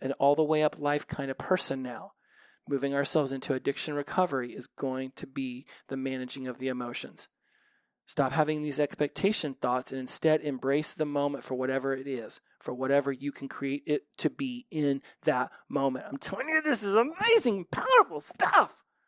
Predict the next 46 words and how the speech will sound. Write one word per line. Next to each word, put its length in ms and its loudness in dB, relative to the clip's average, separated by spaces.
Seek 440 0
to 100 2
be 180 0
less 240 6
confrontational. 880 2
Don't 160 6
be 60 6
like 180 6
these 140 -4
people 320 -2
on 60 4
the 40 2
television 540 4
yelling 240 0
and 80 -2
screaming 340 0
at 140 2
each 240 0
other. 320 6
Just 140 -2
because 220 4
they're 80 0
doing 180 4
it 60 6
on 100 6
T 180 -2
V 140 -2
does 220 -4
not 280 4
mean 200 0
that's 160 -2
how 100 2
they 160 0
really 240 6
should 140 -2
be 80 0
doing 160 4
it. 40 -6
In 60 -4
fact, 220 4
they're 100 4
just 160 4
trying 140 6
to 40 -2
get 180 4
ratings. 440 -2